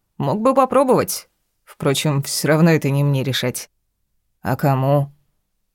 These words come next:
«Тому, кто нас выберет». Внезапно он вскочил и одним махом оказался возле дверей. «В ужин!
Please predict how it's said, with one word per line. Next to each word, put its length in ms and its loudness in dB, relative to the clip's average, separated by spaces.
«Тому, 340 0
кто 180 0
нас 220 2
выберет». 600 2
Внезапно 560 2
он 120 6
вскочил 580 0
и 40 4
одним 360 2
махом 320 0
оказался 520 0
возле 260 -2
дверей. 580 0
«В 100 2
ужин! 460 4